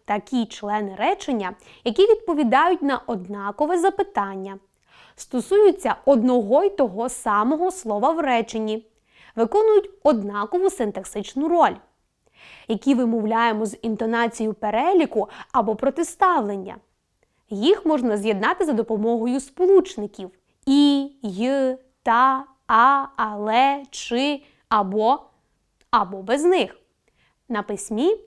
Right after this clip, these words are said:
їх відокремлюємо комою або комами. Отже, ставимо коми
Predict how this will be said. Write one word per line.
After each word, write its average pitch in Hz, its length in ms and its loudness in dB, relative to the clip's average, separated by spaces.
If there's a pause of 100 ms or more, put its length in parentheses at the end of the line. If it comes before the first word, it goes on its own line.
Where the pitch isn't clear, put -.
(200)
їх 233 440 -2
відокремлюємо 208 920 -4 (120)
комою 240 560 0 (180)
або 208 420 0
комами. 196 640 -4 (1040)
Отже, 208 500 4
ставимо 214 560 -2
коми 208 800 0